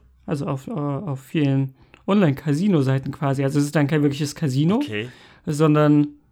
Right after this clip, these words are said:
Speaker 1: äh,
Speaker 2: So eine,
Speaker 1: du kannst
Speaker 2: so
Speaker 1: dann,
Speaker 2: eine
Speaker 1: du kannst da
Speaker 2: Jahrmarkt.
Speaker 1: Genau,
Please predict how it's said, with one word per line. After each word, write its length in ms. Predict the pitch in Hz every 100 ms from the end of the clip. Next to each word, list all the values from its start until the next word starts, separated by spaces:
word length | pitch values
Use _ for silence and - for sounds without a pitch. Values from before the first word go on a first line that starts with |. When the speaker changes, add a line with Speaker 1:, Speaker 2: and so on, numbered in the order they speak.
| _ _ _ _ -
Speaker 1:
äh, 640 | 143 135 131 131 131 131
Speaker 2:
So 160 | 131 113
eine, 300 | 113 110 110 _
Speaker 1:
du 120 | 156
kannst 260 | 147 156 147
Speaker 2:
so 60 |
Speaker 1:
dann, 120 | - 147
Speaker 2:
eine 80 |
Speaker 1:
du 60 | 143
kannst 200 | 160 147
da 80 | 120
Speaker 2:
Jahrmarkt. 460 | - 92 - - -
Speaker 1:
Genau, 440 | 196 302 262 139